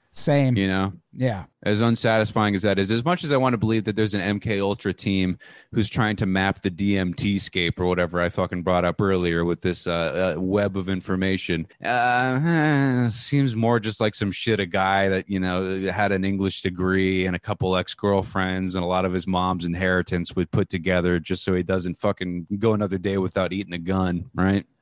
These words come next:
Speaker 1: Yeah, I assume the government is way beyond shit like this by now.
Speaker 2: At this point, I mean, I feel like they've got a better system.
Speaker 1: Yeah. I mean, they're probably just listening to our Zoom calls and
Speaker 2: <laughs> Yeah,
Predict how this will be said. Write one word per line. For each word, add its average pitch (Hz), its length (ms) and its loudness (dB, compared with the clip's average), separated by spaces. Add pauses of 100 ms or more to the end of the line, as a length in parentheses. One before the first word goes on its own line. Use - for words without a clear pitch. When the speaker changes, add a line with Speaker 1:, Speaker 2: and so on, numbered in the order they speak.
Speaker 1:
Yeah, 185 300 4
I 220 140 2
assume 254 520 4
the 165 100 4
government 139 580 2
is 127 160 -2
way 147 320 4
beyond 127 460 2
shit - 260 0
like 123 240 -2
this - 440 -2 (240)
by 117 200 0
now. 110 180 -2
Speaker 2:
At 123 160 0
this 175 180 4
point, 101 340 2
I 90 80 4
mean, 92 160 2
I 87 80 2
feel 104 180 0
like 95 160 2
they've 85 160 -2
got 85 180 0
a 78 60 -2
better 73 280 -2
system. 73 520 -10 (140)
Speaker 1:
Yeah. 175 320 -2 (260)
I 156 60 -4
mean, 170 200 2
they're 170 140 4
probably 185 480 0
just 147 200 0
listening 143 420 2
to 160 120 -2
our 139 160 2
Zoom 147 360 2
calls 101 540 -4 (140)
and 120 420 -2 (160)
Speaker 2:
<laughs> - 140 -20
Yeah, 90 280 -2